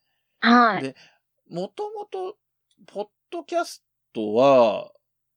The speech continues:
Speaker 1: はい。
Speaker 2: どういうきっかけで始めたとかっていう話、前知ったことあるかな？僕あんまり覚えてないですけど。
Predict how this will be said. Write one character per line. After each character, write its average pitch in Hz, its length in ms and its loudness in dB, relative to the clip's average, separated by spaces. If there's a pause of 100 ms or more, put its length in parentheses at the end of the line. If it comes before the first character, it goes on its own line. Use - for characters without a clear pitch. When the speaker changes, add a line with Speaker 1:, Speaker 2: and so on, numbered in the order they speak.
(160)
Speaker 1:
は 294 100 2
い。 220 80 -2
Speaker 2:
ど 170 380 -2
う 294 40 -4
い 285 140 -6
う 285 80 -10
き - 180 -18
っ - 40 -20
か 285 120 -8
け 285 100 -8
で 247 60 -8
始 220 240 -6
め 220 140 -12
た 220 140 -6
と - 80 -18
か 98 140 -10
っ - 20 -20
て - 180 -14
い - 20 -10
う - 40 -12
話、 101 260 -12
前 143 140 -8
知 - 200 -16
っ - 60 -20
た 220 80 -12
こ - 160 -20
と 120 140 -6
あ - 20 -8
る 131 80 -14
か - 140 -20
な？ 98 60 -14
僕 123 200 -12
あ 151 60 -8
ん 156 40 -16
ま 156 80 -12
り 147 100 -10
覚 139 160 -10
え 120 40 -10
て - 80 -16
な 92 100 -16
い 98 80 -20
で - 60 -20
す - 100 -20
け - 120 -20
ど。 92 180 -20